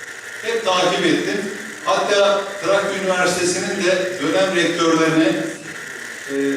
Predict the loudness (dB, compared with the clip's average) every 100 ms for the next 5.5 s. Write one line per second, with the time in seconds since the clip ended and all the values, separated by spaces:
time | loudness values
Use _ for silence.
0 | -2 -6 0 0 2 2 2 4 4 2
1 | 0 -2 -2 -2 -2 0 2 2 2 0
2 | 2 2 4 4 4 2 2 2 0 0
3 | 0 0 0 0 0 2 2 4 0 0
4 | 0 0 2 0 2 2 4 2 2 0
5 | -2 0 0 0